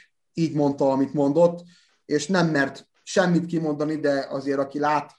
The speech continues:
a szavakból, azért azt tudhatja, hogy itt, itt Márton Gábor ezt az öltözőt már rég elvesztette. Tehát itt most azt lehet szépíteni, mit tudom én,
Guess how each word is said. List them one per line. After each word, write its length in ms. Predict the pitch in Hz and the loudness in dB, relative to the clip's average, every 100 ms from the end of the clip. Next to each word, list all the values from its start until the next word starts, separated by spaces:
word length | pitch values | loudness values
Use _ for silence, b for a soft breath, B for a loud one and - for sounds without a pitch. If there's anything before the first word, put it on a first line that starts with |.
| _ | _
a 80 | - | -14
szavakból, 500 | 147 135 135 131 131 | -8 -2 -2 -2 -4
azért 180 | 127 131 | -4 -6
azt 120 | 123 | -6
tudhatja, 460 | 147 - - - | -6 -4 -4 -2
hogy 120 | 131 127 | -4 -4
itt, 180 | 123 _ _ _ _ _ _ | -10 _ _ _ _ _ _
itt 140 | - - | -10 -4
Márton 360 | 143 135 143 | -2 0 0
Gábor 300 | 139 131 131 | 2 2 0
ezt 160 | 127 135 | -2 -2
az 60 | |
öltözőt 340 | 135 120 131 127 | -4 -4 -8 -6
már 120 | 131 | -2
rég 160 | 127 123 | -2 -2
elvesztette. 640 | 120 123 - 120 - - | -2 -4 -6 -14 -14 -14
Tehát 160 | - 147 | -10 -8
itt 100 | 139 | -6
most 140 | 147 | -4
azt 120 | 143 190 | -4 0
lehet 460 | 185 160 151 - | 2 2 0 -6
szépíteni, 760 | - 147 147 147 139 139 131 131 | -4 0 0 -2 -2 -2 -2 -6
mit 220 | 135 139 | -8 -8
tudom 240 | 143 135 | -4 -2
én, 280 | 131 123 | -2 -4